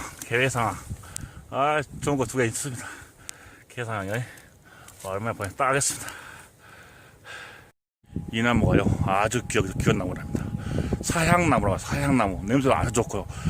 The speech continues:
음, 약재로 쓴-, 쓴다거든요. 사향나무. 그건 저는 처음 보네요. 이거 한국말로 뭐래, 뭐라 하는지 모르겠네요.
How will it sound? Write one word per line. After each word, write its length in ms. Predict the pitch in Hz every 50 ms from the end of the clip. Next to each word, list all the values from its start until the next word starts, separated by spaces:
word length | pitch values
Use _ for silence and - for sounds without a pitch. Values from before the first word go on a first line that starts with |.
| - - - - -
음, 240 | 107 104 101 107 104
약재로 260 | 101 92 - 160 139
쓴-, 200 | 117 - 117 120
쓴다거든요. 560 | - - 127 123 110 92 92 85 92 110 - - - - - - - - - - - - - - -
사향나무. 600 | - - - 170 156 156 170 175 170 - 107 - 85 - - - - - - - - - - - - - - - - - - - - - -
그건 160 | - - 113 101
저는 200 | - 101 101 -
처음 160 | - 147 135
보네요. 280 | 117 92 82 85 101 - - - - - - - - - - - - - -
이거 100 | 127 -
한국말로 380 | 117 127 143 147 131 117 104 101
뭐래, 180 | 92 104 104 104 - - -
뭐라 140 | 107 110 107
하는지 180 | 98 - 82
모르겠네요. 400 | 85 90 - 98 87 82 80 -